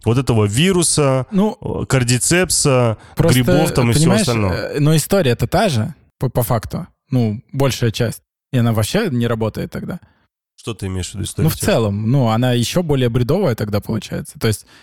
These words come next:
Speaker 2: это просто, знаешь, как комедия ошибок. Они берут человека, который абсолютно не подходит на работу, даёт ему, э, миссию, с которой он, скорее всего, не справится, и просто отправляют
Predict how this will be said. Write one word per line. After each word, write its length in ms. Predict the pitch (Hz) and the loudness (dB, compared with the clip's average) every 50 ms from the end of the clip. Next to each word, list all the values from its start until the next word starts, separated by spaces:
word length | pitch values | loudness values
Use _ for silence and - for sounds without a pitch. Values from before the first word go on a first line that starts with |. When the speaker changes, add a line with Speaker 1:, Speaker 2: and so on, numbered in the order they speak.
| _ _ | _ _
Speaker 2:
это 160 | - 117 - | -4 -4 -2
просто, 300 | 110 127 151 143 - - | -2 0 -2 -2 0 0
знаешь, 180 | 131 135 143 - | 0 0 0 0
как 160 | - 131 - | -2 -4 -2
комедия 400 | - - 131 147 143 131 131 139 | 0 0 0 0 0 0 2 0
ошибок. 460 | 123 - - 190 160 123 110 - - _ _ _ - - - - | 0 0 0 -2 0 -2 -4 -4 -8 _ _ _ -20 -20 -12 -4
Они 200 | - 123 123 123 | -2 0 0 2
берут 240 | 120 127 123 127 120 | 2 0 0 0 0
человека, 440 | - - 127 127 143 160 151 - 123 | 0 0 2 2 2 0 0 0 -2
который 300 | 110 123 113 127 120 120 | -2 0 0 0 0 0
абсолютно 380 | 113 - - 127 135 127 123 | 0 -2 -2 -2 0 0 0
не 120 | 123 123 117 | 0 0 0
подходит 460 | - 127 117 - - 135 117 113 101 | 0 -2 -2 -2 -2 -2 0 0 0
на 80 | 117 120 | 0 2
работу, 600 | 113 113 110 127 175 196 - 160 143 143 135 131 | 0 0 0 0 -2 0 0 0 0 0 0 -2
даёт 460 | 135 131 120 127 120 120 127 123 - 120 | -4 -2 -2 0 0 0 -2 -2 -2 -2
ему, 380 | 120 117 120 120 117 113 110 - - - - - _ _ | -2 0 0 0 0 -2 -4 -6 -12 -20 -20 -20 _ _
э, 100 | - 120 | -2 0
миссию, 400 | 113 117 156 175 - - - 170 147 | 2 2 0 0 -2 -2 -2 -2 -2
с 60 | - | -2
которой 320 | - 156 139 - 143 135 | -2 -4 -2 0 0 0
он, 120 | 131 131 123 | 0 0 -2
скорее 260 | - - 143 139 135 | -2 -2 0 0 0
всего, 200 | 117 - - 127 | 0 0 0 0
не 100 | 123 127 | 0 0
справится, 520 | - - - 127 127 120 120 110 - - 123 | -2 -2 -2 0 0 0 0 -2 -2 -4 -4
и 40 | 113 | -2
просто 320 | - 135 135 - - 131 | -2 -2 -2 -2 -2 -4
отправляют 640 | 123 - - 120 120 123 135 139 131 123 117 - | -2 -2 -2 -2 0 0 0 0 0 -2 -2 -4